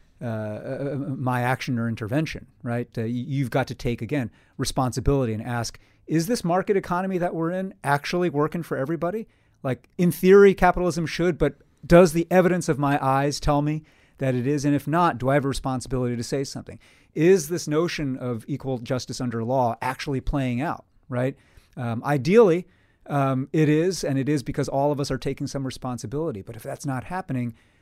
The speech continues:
uh, what do I need to do to say something, to do something, to actually, you know, uh, stand with, march with folks who are, uh, uh, protesting, uh, against injustices, right? Um, and that sense of understanding,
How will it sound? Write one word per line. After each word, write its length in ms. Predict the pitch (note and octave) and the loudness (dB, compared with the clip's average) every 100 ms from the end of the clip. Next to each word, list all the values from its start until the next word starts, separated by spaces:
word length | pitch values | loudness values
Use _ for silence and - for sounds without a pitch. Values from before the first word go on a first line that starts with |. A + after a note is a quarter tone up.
| _ | _
uh, 340 | D#3 A#2+ A2+ G#2+ | -8 -6 -6 -8
what 280 | C#3+ C3+ E3+ | -6 0 0
do 120 | C#3+ | 2
I 140 | F#3 | 0
need 160 | E3+ C#3 | -2 -6
to 60 | A2 | -6
do 300 | A#2+ A#2 G#2 _ _ - | -4 -4 -8 _ _ -12
to 120 | - A#2+ | -6 -4
say 220 | - C#3 | 0 0
something, 360 | - B2 A#2+ G#2+ | 0 -4 -4 -6
to 80 | |
do 180 | G2+ C3 | -4 -4
something, 500 | B2+ B2+ A2+ A#2 G#2+ | -4 -4 -4 -6 -10
to 180 | - A#2+ | -8 -4
actually, 520 | A#2+ - C3 A#2+ A#2 - _ _ | -4 -6 -6 -4 -6 -10 _ _
you 140 | - B2+ | -4 -2
know, 240 | A#2 A2+ - | -2 -4 -6
uh, 300 | B2 A2 A2+ | -8 -8 -8
stand 460 | - - D3 D3+ B2 | -8 0 2 4 4
with, 300 | G#3 - A2+ | 4 4 0
march 340 | C3+ D3 - | 2 2 4
with 240 | G3 G#3 | 4 2
folks 400 | - B2+ A2+ - | 0 -4 -4 -6
who 160 | C#3 B2 | -6 -2
are, 200 | A#2 A2+ - _ _ - | -2 -4 -8 _ _ -8
uh, 20 | |
uh, 440 | A#2+ A2+ B2+ A#2+ A#2 | -4 -4 -4 -8 -4
protesting, 720 | - B2+ B2+ A2+ - A2+ A2 _ _ _ | -2 -2 -4 -4 -6 -8 -10 _ _ _
uh, 340 | A#2+ A2+ A#2 B2+ | -8 -6 -6 -6
against 400 | D3 B2 A#2+ - | -4 -4 -4 -4
injustices, 800 | A#2 A2+ A2+ - A2 - - - | -6 -6 -8 -8 -14 -14 -18 -12
right? 240 | A#2+ A#2+ B2+ _ D#3 | -8 -8 -8 _ -8
Um, 400 | A#2 A2+ A2 A#2 C#3 | -6 -6 -10 -10 -8
and 180 | C3+ | -4
that 180 | E3 G#3+ | -4 -6
sense 320 | - A3 G#3 | -8 -8 -6
of 140 | D#3+ - | -8 -6
understanding, 880 | D#3+ D#3 - - D#3+ E3 D3 C3+ | -8 -6 -8 -4 -2 0 0 0